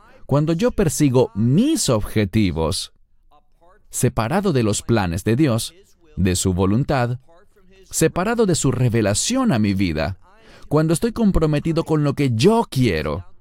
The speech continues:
¿cuál es el resultado? Habrán guerras, conflictos, problemas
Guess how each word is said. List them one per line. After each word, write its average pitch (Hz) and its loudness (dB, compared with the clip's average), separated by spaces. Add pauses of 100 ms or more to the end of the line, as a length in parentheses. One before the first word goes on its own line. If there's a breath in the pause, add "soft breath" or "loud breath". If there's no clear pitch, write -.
(180)
¿cuál 107 2
es 104 -4
el 107 0
resultado? 107 -2 (600)
Habrán 92 -2
guerras, 98 -2 (380)
conflictos, 98 -2 (200)
problemas 127 0